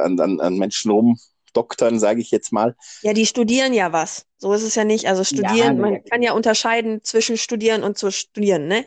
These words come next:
Speaker 2: Also die lernen das ja schon.
Speaker 1: Ja.
Speaker 2: So
Speaker 1: Nee,
Speaker 2: ist
Speaker 1: nur
Speaker 2: ja
Speaker 1: weil du
Speaker 2: nicht.
Speaker 1: gesagt hast, jeder kann,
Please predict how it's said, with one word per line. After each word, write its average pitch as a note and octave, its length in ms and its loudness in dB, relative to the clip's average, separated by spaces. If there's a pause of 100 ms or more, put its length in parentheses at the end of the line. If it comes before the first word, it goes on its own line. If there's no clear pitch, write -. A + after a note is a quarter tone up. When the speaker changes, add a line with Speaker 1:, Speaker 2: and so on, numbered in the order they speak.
(120)
Speaker 2:
Also F3+ 160 -4
die F3+ 120 -2
lernen G#3 320 2
das G3+ 160 0
ja F#3+ 100 2
schon. F#3+ 340 -2 (1400)
Speaker 1:
Ja. A#2 260 -6 (1300)
Speaker 2:
So G3 140 2
Speaker 1:
Nee, - 20 6
Speaker 2:
ist C3+ 100 6
Speaker 1:
nur - 20 6
Speaker 2:
ja - 60 6
Speaker 1:
weil G3 100 4
du C3 60 4
Speaker 2:
nicht. - 20 -8
Speaker 1:
gesagt B2 480 -4
hast, - 160 -6
jeder A#2+ 200 0
kann, A2+ 280 -6